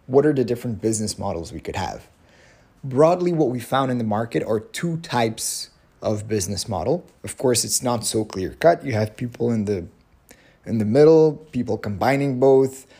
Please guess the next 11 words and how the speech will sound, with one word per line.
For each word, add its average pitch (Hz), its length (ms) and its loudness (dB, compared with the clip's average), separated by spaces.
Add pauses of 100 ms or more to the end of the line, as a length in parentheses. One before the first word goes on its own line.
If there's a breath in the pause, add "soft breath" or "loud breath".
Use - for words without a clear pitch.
(300 soft breath)
heavier 120 460 2
on 113 140 -2
one 120 200 0
side, 123 300 0
heavier 117 380 -2
on 110 140 -2
the 120 160 2
other. 139 380 4 (460 loud breath)
But 127 180 2
broadly 170 420 4
speaking, 143 600 0